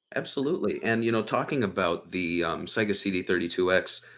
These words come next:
and maybe, you know, even the Saturn, because a lot of people forget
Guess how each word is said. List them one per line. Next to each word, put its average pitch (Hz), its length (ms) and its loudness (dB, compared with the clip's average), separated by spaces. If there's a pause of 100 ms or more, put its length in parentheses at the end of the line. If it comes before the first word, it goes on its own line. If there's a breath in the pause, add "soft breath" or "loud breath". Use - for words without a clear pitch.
(260 loud breath)
and 117 140 4
maybe, 170 220 2
you 139 180 2
know, 131 160 6
even 147 240 6
the 139 60 4
Saturn, 117 480 6
because 90 280 0
a 92 60 2
lot 92 180 4
of 98 120 0
people 104 320 0
forget 104 380 4